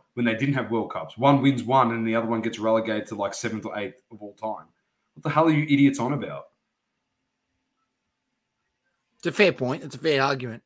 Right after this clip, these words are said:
Speaker 1: Like, how does that make any sense? Like, people just forget yesterday's news and go run with the new gimmick. What, just because Goal put out, "I wanna give Messi a you-know-what," then we all just run with it?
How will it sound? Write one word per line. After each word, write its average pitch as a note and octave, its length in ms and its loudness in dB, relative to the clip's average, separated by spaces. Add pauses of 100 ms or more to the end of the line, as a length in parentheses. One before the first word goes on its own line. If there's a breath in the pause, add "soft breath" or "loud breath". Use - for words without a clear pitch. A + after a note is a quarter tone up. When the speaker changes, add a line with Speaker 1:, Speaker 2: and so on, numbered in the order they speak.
(120)
Speaker 1:
Like, - 300 -4 (220)
how E3+ 100 0
does F#3 140 6
that F#3+ 120 2
make F3 200 -2
any E3 120 0
sense? - 500 -4
Like, A#2 180 -4
people D#3+ 240 2
just D3 180 -4
forget C#3 360 0
yesterday's B2+ 540 0
news A#2 360 -2
and G2+ 100 -10
go A#2 80 0
run A#2 360 0
with B2 140 -4
the A2+ 60 -6
new A#2+ 380 -2
gimmick. F#2+ 480 -8 (240)
What, G2 180 -2
just A#2+ 140 -6
because G#2 260 -8
Goal A#2+ 640 4 (260 soft breath)
put C3 200 0
out, A2 260 4 (500)
"I A2+ 60 -2
wanna A2+ 340 -2 (340)
give G#2+ 260 -2
Messi A2 480 0
a G2+ 40 -2
you-know-what," A2+ 760 0 (420 soft breath)
then A2+ 500 -2 (680)
we C3 120 -2
all A#2+ 180 2
just G#2+ 240 -6
run C3+ 200 0
with G#2 140 -4
it? A2 180 -6